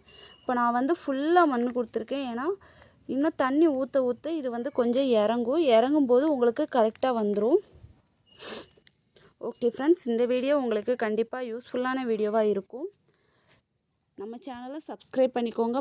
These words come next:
பக்கத்துல இருக்க பெல் ஐகானை கிளிக் பண்ணி ஆல் நோட்டிஃபிகேஷன் கொடுத்து வச்சுக்கோங்க.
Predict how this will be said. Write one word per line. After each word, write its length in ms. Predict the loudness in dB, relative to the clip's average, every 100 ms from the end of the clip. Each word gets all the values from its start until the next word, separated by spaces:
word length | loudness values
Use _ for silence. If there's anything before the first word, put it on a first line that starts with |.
| -2
பக்கத்துல 380 | -2 -4 -2 -2
இருக்க 160 | -2 -2
பெல் 160 | 0 0
ஐகானை 280 | -2 -4 -4
கிளிக் 200 | -4 -6 -4
பண்ணி 140 | -4 -2
ஆல் 160 | -2 -2
நோட்டிஃபிகேஷன் 600 | -2 -6 -6 -6 -6 -8
கொடுத்து 240 | -8 -6 -8
வச்சுக்கோங்க. 480 | -8 -6 -2 -2